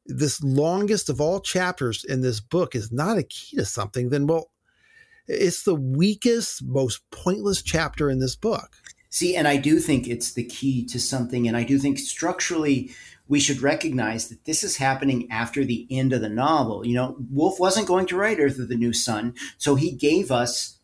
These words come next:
Speaker 2: an ending. We know the new sun is going to come here, right? He's poised to come.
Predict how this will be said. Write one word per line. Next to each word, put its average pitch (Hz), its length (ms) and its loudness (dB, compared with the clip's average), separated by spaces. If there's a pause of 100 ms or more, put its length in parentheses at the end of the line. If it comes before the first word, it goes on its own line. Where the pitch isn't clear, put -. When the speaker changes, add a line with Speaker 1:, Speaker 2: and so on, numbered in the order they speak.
Speaker 2:
an 139 260 4
ending. 135 480 0
We 135 160 0
know 156 460 4
the 107 140 -10
new 127 200 -2
sun 156 320 2
is 135 120 0
going 139 300 4
to 143 100 -2
come 160 280 0
here, 110 220 0
right? 113 260 0
He's 135 220 0
poised 135 520 -2
to 160 80 -4
come. 143 420 2